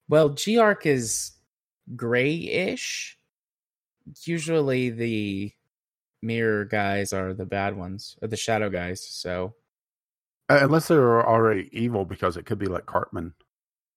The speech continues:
Speaker 1: <laughs> Or Scott Pilgrim. Although you haven't seen Scott Pilgrim.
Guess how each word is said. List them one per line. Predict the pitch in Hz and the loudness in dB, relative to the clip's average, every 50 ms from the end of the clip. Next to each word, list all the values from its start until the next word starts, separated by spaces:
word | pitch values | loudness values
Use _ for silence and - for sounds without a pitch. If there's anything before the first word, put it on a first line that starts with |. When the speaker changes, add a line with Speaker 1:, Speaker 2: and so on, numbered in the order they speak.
| _ _ _ _ _ _ - | _ _ _ _ _ _ -16
Speaker 1:
<laughs> | - - - 143 135 - 139 135 - 170 151 - _ - 190 - _ _ _ _ _ _ _ _ _ _ _ - - - _ _ - | -12 -8 -8 -8 -8 -8 -10 -8 -8 -8 -8 -8 _ -10 -10 -10 _ _ _ _ _ _ _ _ _ _ _ -20 -20 -20 _ _ -10
Or | 117 | -8
Scott | - - 120 104 - | -4 -2 -2 -2 -2
Pilgrim. | - - 101 101 98 98 101 104 110 _ _ _ _ _ _ _ _ _ _ _ _ _ _ _ _ _ _ _ _ _ _ _ _ _ _ _ _ - - _ - | -2 -4 -6 -4 -4 -6 -8 -8 -10 _ _ _ _ _ _ _ _ _ _ _ _ _ _ _ _ _ _ _ _ _ _ _ _ _ _ _ _ -20 -18 _ -10
Although | 104 107 107 | -8 -6 -4
you | 107 101 | -4 -4
haven't | 98 95 87 | -4 -6 -8
seen | - 101 98 98 | -8 -8 -8 -10
Scott | - - 90 - - | -8 -8 -10 -8 -8
Pilgrim. | 95 95 95 98 98 104 | -10 -10 -8 -10 -12 -12